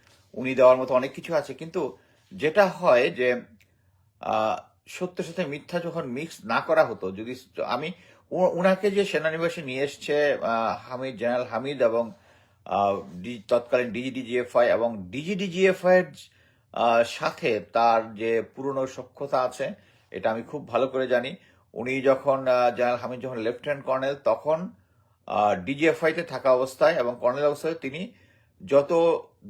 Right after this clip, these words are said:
আওয়ামী বিরোধী যারা, আহ, জামাত ইসলামের লিডার ছিল বা অন্যান্যরা যা ছিল, এদের, আহ, যে আইন আদালতের বিষয়টা উনি খুব ভালো বুঝেন, ওইটা ম্যানিপুলেট করার জন্য উনি ওখানে ছিলেন। সেই সময়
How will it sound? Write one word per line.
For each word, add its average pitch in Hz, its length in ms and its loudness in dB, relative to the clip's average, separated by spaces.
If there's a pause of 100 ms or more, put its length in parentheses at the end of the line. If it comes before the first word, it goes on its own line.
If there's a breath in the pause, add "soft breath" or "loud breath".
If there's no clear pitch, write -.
(840)
আওয়ামী 165 360 4
বিরোধী 175 600 2 (500 soft breath)
যারা, 131 440 6
আহ, 110 460 0
জামাত 131 340 0
ইসলামের 131 340 -4
লিডার 120 320 0
ছিল 131 200 -2
বা 107 140 2
অন্যান্যরা 131 440 0
যা 113 160 2
ছিল, 127 180 -6
এদের, 135 400 0 (640 soft breath)
আহ, 107 440 2
যে 120 200 2
আইন 143 480 -2
আদালতের 143 480 4
বিষয়টা 151 440 0
উনি 131 200 0
খুব 117 260 -10
ভালো 127 280 0
বুঝেন, 135 260 -6
ওইটা 127 240 -2
ম্যানিপুলেট 180 540 -2
করার 143 240 2
জন্য 120 160 -6
উনি 104 200 -6
ওখানে 90 260 -12
ছিলেন। 73 260 -16
সেই - 280 -12
সময় 160 380 -4